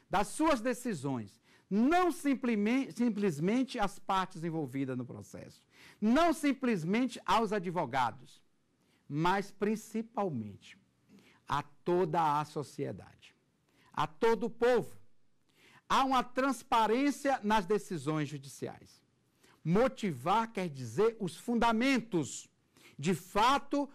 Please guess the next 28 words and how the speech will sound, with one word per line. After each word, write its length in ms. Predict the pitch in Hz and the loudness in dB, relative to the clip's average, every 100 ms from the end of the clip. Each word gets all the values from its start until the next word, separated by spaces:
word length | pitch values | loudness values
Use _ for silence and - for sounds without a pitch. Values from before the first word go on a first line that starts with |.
| _ - | _ -6
os 180 | 202 | -6
fundamentos 880 | - 233 214 180 175 247 285 294 220 | -4 -2 0 0 0 2 2 2 -2
de 140 | 180 175 | -4 -2
direito, 800 | 165 151 190 247 254 - 254 - - - | 0 2 4 2 0 -4 -6 -6 -18 -4
o 100 | 196 | 0
juiz 400 | 202 226 277 294 | 2 4 4 4
vai 140 | 254 | 2
criar 400 | 247 226 226 262 | 0 0 4 4
ali 260 | 254 214 285 | 4 4 2
um 120 | 311 | 2
raciocínio 840 | 214 262 247 269 247 - 285 320 294 | 2 0 0 0 -2 0 2 4 4
jurídico 880 | 247 233 277 311 285 226 311 294 - _ _ _ _ _ - | 2 4 4 4 2 -2 -2 -2 -8 _ _ _ _ _ -6
a 120 | 160 | 0
respeito 1080 | 214 254 - - - 302 330 269 - 147 117 - - - _ | 2 2 0 -8 -2 2 4 2 0 -4 -4 -8 -20 -20 _
da 280 | 156 190 262 | -2 0 2
incidência 920 | 254 - 277 165 151 285 330 - 151 | 0 -2 -4 -4 0 2 2 0 -6
daquilo 480 | 139 185 - 294 294 | -4 -4 0 2 4
em 40 | |
relação 400 | 226 208 180 208 | 4 2 2 -2
ao 100 | 175 | -2
fato 300 | 160 170 165 | 0 -4 -4
concreto, 640 | 156 127 151 151 156 _ _ _ _ _ _ _ _ | -10 -6 -4 -2 -4 _ _ _ _ _ _ _ _
e 140 | - 156 | -6 -4
aí 220 | 147 151 | -2 -2
vai 140 | 156 | -4
criar 680 | 156 - 143 127 127 151 - | -8 -6 -4 -2 0 -2 -4
uma 240 | - 156 160 | -6 -2 0
norma 640 | 156 170 202 190 190 | 0 2 2 2 -2